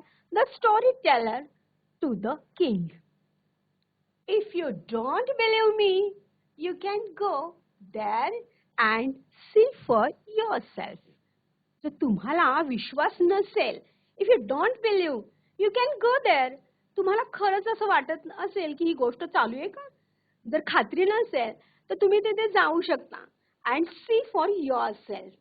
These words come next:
आणि तुम्ही सुद्धा पाहू शकता, जसं की या चित्रामध्ये आपल्याला एक छोटीशी चिमणी दिसतीये आणि चोच उघडून ती दाणे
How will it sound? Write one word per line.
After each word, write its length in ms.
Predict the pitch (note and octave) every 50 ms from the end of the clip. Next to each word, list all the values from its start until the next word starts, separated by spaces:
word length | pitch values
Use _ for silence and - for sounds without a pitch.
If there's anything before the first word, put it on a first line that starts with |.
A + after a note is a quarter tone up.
| _ _
आणि 140 | A3 A#3 A#3+
तुम्ही 440 | A#3 - C#4 A#3+ G#3+ G3+ G#3 D4+
सुद्धा 400 | D4+ - D4+ A#3 A#3 A3 D4+ -
पाहू 420 | - - - G#3+ - A#3+ B3 D4 D#4+
शकता, 460 | - G4 G#4 - - - - A3 - - - - _ _ _ - C4+
जसं 280 | D#4 F#4+ G#4 - - B4
की 160 | A#4+ B4 A#4
या 180 | A4 A4+ E4 F#4
चित्रामध्ये 640 | - - F#4 - - - G#3+ G3+ G#3+ A3 G#3+ B3+ C#4 -
आपल्याला 400 | A#3+ G#3 - - D4+ D#4+ D#4+ D4+
एक 260 | - C4 C#4+ - _
छोटीशी 560 | _ - C#5 B4 A#4+ A#4+ A#4 G4 F#4+ - F#4+ F#4
चिमणी 600 | G4 - - G#4 G4 F4 G4 G4 G#4+ G4+ F4 D4+
दिसतीये 420 | - - _ D4+ C#4+ C#4 C#4 D4+ D4 _ _ _ _ _ -
आणि 160 | D#4+ D#4+ F4+
चोच 500 | E4+ - _ _ B4 A#4 B4+ C#5 C#5+ -
उघडून 480 | - D4+ B3+ A3 C#4 C#4+ C#4 A#3+ B3 B3+
ती 360 | - _ _ _ _ G4+ G4
दाणे 400 | B3 - B3 A#3+ A#3+ B3 C#4